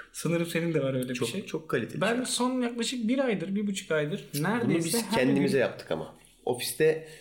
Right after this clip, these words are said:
Speaker 2: belli bir doz verdik sürekli. O yüzden mesela
Speaker 1: <clears throat> Bağımlısı olduk, değil mi?
Speaker 2: Aynen. Sadece biz değil fark. Mesela burada
Speaker 1: Evet,
Speaker 2: takılan
Speaker 1: evet.
Speaker 2: insanlar da
Speaker 1: Manzara.
Speaker 2: hani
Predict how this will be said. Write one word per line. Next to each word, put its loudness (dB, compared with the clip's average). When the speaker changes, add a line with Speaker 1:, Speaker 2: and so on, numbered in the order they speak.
Speaker 2:
belli 2
bir 0
doz 4
verdik 2
sürekli. -2
O 4
yüzden 4
mesela 2
Speaker 1:
<clears throat> -8
Bağımlısı 2
olduk, -2
değil 4
mi? 4
Speaker 2:
Aynen. 4
Sadece 2
biz 2
değil 2
fark. 2
Mesela 0
burada 2
Speaker 1:
Evet, 4
Speaker 2:
takılan 4
Speaker 1:
evet. 4
Speaker 2:
insanlar 4
da 0
Speaker 1:
Manzara. -4
Speaker 2:
hani 4